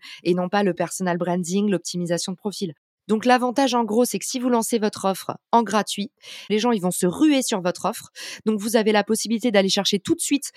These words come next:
vos dix, vingt, trente premiers clients. Vous allez pouvoir muscler votre offre pour mieux comprendre, en fait, qu'est-ce qui marche, qu'est-ce qui marche pas, qu'est-ce que vous avez envie de faire sur le long terme. Et le moment où votre offre sort,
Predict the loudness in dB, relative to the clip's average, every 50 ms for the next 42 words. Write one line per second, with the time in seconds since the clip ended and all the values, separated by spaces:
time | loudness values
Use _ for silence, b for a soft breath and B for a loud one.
0 | B B B B 0 0 0 0 -2 -4 -4 -4 -2 0 0 0 0 -2 -6 -4
1 | -2 -2 -4 -4 -4 -4 -2 0 0 -2 -2 -2 -2 -2 -2 -2 _ B B B
2 | B B B -8 0 2 2 4 4 2 0 0 2 2 2 2 0 -4 -4 -2
3 | 0 0 2 2 0 0 0 0 -2 -2 -2 -4 -6 -2 -2 0 0 2 0 0
4 | 0 0 -2 -4 -4 -4 -2 -2 -2 0 -2 -2 -4 -2 -2 -4 -4 -4 -6 -4
5 | -2 -2 -2 -2 -2 -4 -4 -6 -4 -4 -4 -2 -2 -2 -2 -4 -4 -4 B B
6 | B B B _ -4 -4 -2 -2 -4 -4 0 0 0 2 2 2 0 -2 -4 -6
7 | -6 -6 -6 -4 -4 -2 -2 -2 -2 -2 -2 0 0 0 0 0 -2 B B B
8 | B B B -2 0 2 2 2 2 2 2 2 2 2 2 0 -2 -2 0 -2
9 | -2 0 -2 -2 -2 -2 -6 -10 -10 -4 -2 0 0 0 -2